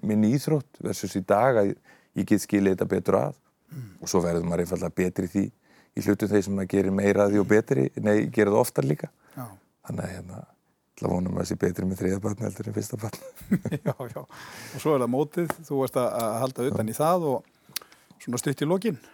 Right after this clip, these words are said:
Speaker 2: Hvernig, hvernig kemur okkur til með að ganga?
Speaker 1: Ég hef góða tilfinningu fyrir þessu.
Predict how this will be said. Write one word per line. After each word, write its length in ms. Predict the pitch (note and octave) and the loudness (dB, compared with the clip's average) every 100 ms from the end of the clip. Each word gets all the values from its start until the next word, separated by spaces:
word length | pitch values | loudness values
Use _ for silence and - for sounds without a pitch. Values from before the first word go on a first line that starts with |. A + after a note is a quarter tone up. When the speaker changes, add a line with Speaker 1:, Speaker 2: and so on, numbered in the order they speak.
| _ _ _ _ | _ _ _ _
Speaker 2:
Hvernig, 280 | C#3 C3 C#3+ C#3 | -10 -4 -4 -4
hvernig 320 | - D3 C#3 - | -6 -6 -6 -6
kemur 280 | - C#3 C#3+ | -4 -2 -2
okkur 140 | - D#3 | -4 -6
til 80 | D#3+ | -4
með 160 | D3+ | -4
að 40 | F#3+ | -6
ganga? 260 | G#3+ - - _ _ _ - - _ - - - - - - - _ _ _ _ - | -10 -14 -20 _ _ _ -20 -20 _ -20 -20 -20 -20 -20 -20 -20 _ _ _ _ 2
Speaker 1:
Ég 220 | - C3 | 8 10
hef 240 | D3 A#2+ - - _ _ _ _ _ _ _ _ _ - | 8 6 -2 -8 _ _ _ _ _ _ _ _ _ 8
góða 220 | C#3+ D3 | 10 10
tilfinningu 340 | D3+ B2 G#2+ G2+ | 6 4 2 2
fyrir 160 | F#2 | 0
þessu. 200 | - - | -2 -10